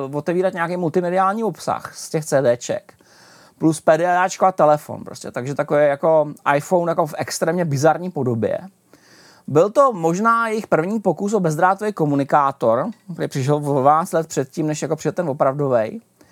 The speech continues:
A podle všeho vznikly proto-, další prototypy, takže vznikl Videopad dva a vznikl Videopad tři podle všeho. A podařilo se mi dohledat zmínky, že ten Videopad dva, ten v prototypové f-, podobě, byl v nějaký aukci prodaný za patnáct tisíc dolarů.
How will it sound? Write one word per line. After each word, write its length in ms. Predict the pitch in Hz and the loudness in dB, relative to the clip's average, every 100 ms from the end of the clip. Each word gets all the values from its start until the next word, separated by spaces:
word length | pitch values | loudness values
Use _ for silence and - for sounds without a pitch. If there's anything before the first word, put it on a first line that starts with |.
| _ _ _ _ _ _ | _ _ _ _ _ _
A 80 | 131 | -2
podle 380 | - 180 262 269 | 2 2 2 0
všeho 420 | - 165 151 131 | -2 0 0 0
vznikly 360 | 127 143 185 | -2 -2 -2
proto-, 360 | 180 156 151 160 | 0 -2 0 2
další 260 | 165 165 208 | 2 0 -2
prototypy, 480 | 185 190 226 156 | -2 0 -2 0
takže 180 | 123 127 | -2 -2
vznikl 240 | 135 156 151 | -4 -2 -2
Videopad 420 | 143 160 180 165 | 0 2 2 -2
dva 460 | 117 113 120 95 - 180 - | -4 -4 0 0 -2 -16 -4
a 120 | 123 | -2
vznikl 320 | 123 139 165 | -2 -2 -2
Videopad 520 | 139 147 151 165 165 | 0 0 0 0 -4
tři 220 | - - | -6 -6
podle 300 | 151 131 110 | -2 0 -2
všeho. 340 | 110 - 110 - - _ _ _ - - - | -2 -6 -6 -8 -12 _ _ _ -20 -6 -4
A 80 | |
podařilo 380 | - 151 170 208 | 2 2 2 0
se 100 | 180 | -2
mi 100 | 226 | -2
dohledat 440 | 196 139 175 220 151 | 0 2 2 0 0
zmínky, 600 | 117 131 175 214 208 254 - | 0 0 -2 0 -2 -2 -10
že 320 | 127 123 135 | -10 -2 0
ten 160 | 131 139 | 0 -2
Videopad 480 | 131 160 175 190 180 | 0 0 0 0 -2
dva, 460 | 113 117 123 120 | -4 0 2 2
ten 200 | 139 143 | -2 -8
v 60 | 147 | -4
prototypové 520 | 151 143 156 151 156 | -2 0 0 -2 -4
f-, 200 | 175 - 143 139 120 107 | -4 -6 -2 -2 -4 -4
podobě, 540 | 139 151 165 165 170 - - _ _ | -2 0 0 0 -2 -8 -20 _ _
byl 160 | 131 127 | 0 2
v 80 | |
nějaký 240 | 143 147 180 | 0 0 0
aukci 320 | 156 - 170 | 0 0 -4
prodaný 360 | 156 147 165 165 | 0 0 -2 -2
za 100 | 160 | 0
patnáct 480 | 165 156 156 160 | 0 0 -2 -2
tisíc 260 | 156 156 151 | -4 -4 0
dolarů. 320 | 139 127 - | 0 0 -2